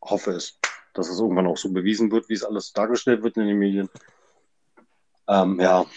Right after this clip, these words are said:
aber ich glaub, das dauert bestimmt noch und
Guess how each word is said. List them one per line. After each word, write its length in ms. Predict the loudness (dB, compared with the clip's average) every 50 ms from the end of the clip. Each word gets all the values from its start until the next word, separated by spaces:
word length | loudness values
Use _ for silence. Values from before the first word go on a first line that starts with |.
| -18 -18 -18 -18 -20 -20 -20 -20 -20 -20 _ _ _ _ _ -6
aber 160 | 0 2 2
ich 80 | 2 4
glaub, 180 | 2 0 2 2
das 180 | -2 -4 -2
dauert 380 | -4 0 4 6 6 6 4 2
bestimmt 520 | 0 -4 -4 0 4 6 8 8 8 8
noch 260 | 8 6 6 4 2
und 320 | 0 -2 0 0 -2 -4